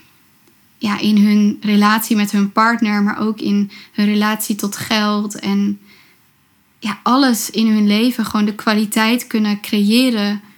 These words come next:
waar ze naar verlangen. Ja, dat is, dat is echt, eh, zo mooi om te zien.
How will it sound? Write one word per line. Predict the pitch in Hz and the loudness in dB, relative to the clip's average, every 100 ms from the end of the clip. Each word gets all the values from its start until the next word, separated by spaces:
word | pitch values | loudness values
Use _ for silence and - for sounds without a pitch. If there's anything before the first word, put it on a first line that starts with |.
| _ | _
waar | 214 214 | -2 0
ze | 214 | 0
naar | 208 202 | 0 0
verlangen. | - 208 220 220 202 226 311 - _ _ _ _ _ _ _ _ _ _ _ | -2 -2 0 0 0 -2 -4 -8 _ _ _ _ _ _ _ _ _ _ _
Ja, | - 202 | -4 -2
dat | 202 | -2
is, | 202 - | -6 -12
dat | - - | -8 -6
is | 202 - | -6 -8
echt, | 208 - - | -8 -8 -6
eh, | 208 208 208 208 208 _ _ _ _ _ _ _ _ _ | -4 -2 -2 -4 -8 _ _ _ _ _ _ _ _ _
zo | - 214 | -6 0
mooi | 214 208 214 | 2 2 0
om | 208 | -2
te | 202 | -4
zien. | - 233 208 202 | -4 -2 -2 -2